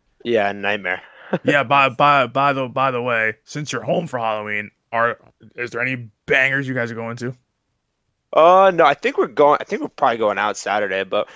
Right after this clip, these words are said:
Speaker 1: we're trying to figure out what to do Sunday for the games. I, I wanna, I, like, I wanna do something because, like, you know, more, big morning game, so.
Speaker 2: Oh, yeah.
Speaker 1: I'm actually purchasing my costume right now. I think I'm gonna be, you guys know, uh, like,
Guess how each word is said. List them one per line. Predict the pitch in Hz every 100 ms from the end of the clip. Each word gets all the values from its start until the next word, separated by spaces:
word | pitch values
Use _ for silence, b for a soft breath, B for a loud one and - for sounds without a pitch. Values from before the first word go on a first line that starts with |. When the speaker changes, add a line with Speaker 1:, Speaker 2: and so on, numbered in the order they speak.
| B
Speaker 1:
we're | -
trying | 196 175
to |
figure | - 160 139
out | 127 117
what | 120
to | 113
do | 117
Sunday | - 113 107 110
for | - 107
the | 107
games. | 92 107 107 104
I, | - 127
I | 156
wanna, | 180 214 180 B B -
I, | 175
like, | 185 170
I | 151
wanna | 143 185 170
do | 147
something | - 131 127 127 117
because, | 113 131 110
like, | 110 107
you | 113
know, | 104 95
more, | 113 120 107 _ 104
big | 131 104
morning | 110 107 101
game, | 95 92 -
so. | - 95 95 - _ _ 143
Speaker 2:
Oh, | 139
yeah. | 107 123 110 90 _ _ _ _ _ _
Speaker 1:
I'm | 147
actually | 156 165 220
purchasing | - 147 135 151 131
my | 113
costume | 123 110 - 110 98
right | 101 98
now. | 101 B B
I | -
think | 143 170
I'm | 196
gonna | 190 180
be, | 160
you | 143
guys | 170 185
know, | 160 160 151
uh, | 135 113
like, | 110 107 104